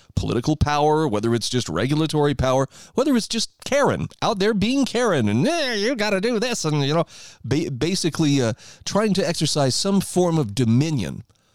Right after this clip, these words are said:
over people around her. Dan Sanchez, writing for the Foundation for Economic Education, has a terrific article on when meddlers run amok. But I also like his answers to, "Okay, so what do you do about it?" I mean, it's one thing to get in their face or,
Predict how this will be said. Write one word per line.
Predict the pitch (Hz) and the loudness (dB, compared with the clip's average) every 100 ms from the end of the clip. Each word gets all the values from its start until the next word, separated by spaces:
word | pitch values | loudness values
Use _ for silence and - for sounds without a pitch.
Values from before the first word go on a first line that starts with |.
| _ - | _ -6
over | 98 123 | -2 0
people | - 113 117 | 0 0 0
around | 107 147 151 | 0 0 0
her. | 107 - - - _ _ _ _ _ _ _ _ - - - - _ | -2 -6 -12 -20 _ _ _ _ _ _ _ _ -20 -20 -20 -20 _
Dan | - 220 233 | -2 2 2
Sanchez, | - 180 175 143 120 104 | 2 2 2 2 0 2
writing | 127 175 165 | 0 2 0
for | 156 139 | 2 0
the | 107 | 2
Foundation | 139 123 107 165 170 | 2 2 2 0 0
for | 143 117 | 0 0
Economic | 120 117 117 113 | 2 0 0 0
Education, | 104 95 - 98 90 67 - _ _ _ _ _ _ _ - - | -2 -4 -2 -2 -2 -6 -10 _ _ _ _ _ _ _ -20 -4
has | 117 104 | -2 -2
a | |
terrific | - 127 185 170 131 | -4 0 0 0 0
article | 123 123 139 | 0 2 2
on | 117 | 2
when | 107 104 98 | 2 0 2
meddlers | 127 175 180 175 - _ _ _ - | 0 0 0 0 -2 _ _ _ -4
run | 110 110 | 0 4
amok. | 104 107 - - - - _ _ _ - | 4 2 -2 -16 -20 -20 _ _ _ -4
But | 98 | 0
I | |
also | 165 202 175 | 0 -2 0
like | 165 | 0
his | 156 120 | 0 0
answers | 127 147 - 80 - | 0 0 -2 -2 -2
to, | 90 - - | -8 -10 -6
"Okay, | 123 139 | -2 -2
so | 123 | 0
what | 120 | 0
do | 180 | 0
you | 156 | 0
do | 131 127 | 0 0
about | 80 65 | 0 -4
it?" | - _ _ | -6 _ _
I | 98 | 0
mean, | 131 | 0
it's | 135 | 2
one | 165 | 0
thing | 170 156 | 2 0
to | |
get | 135 | 0
in | 139 | 2
their | 143 | 0
face | - 139 143 - | 0 0 0 -2
or, | 69 | -6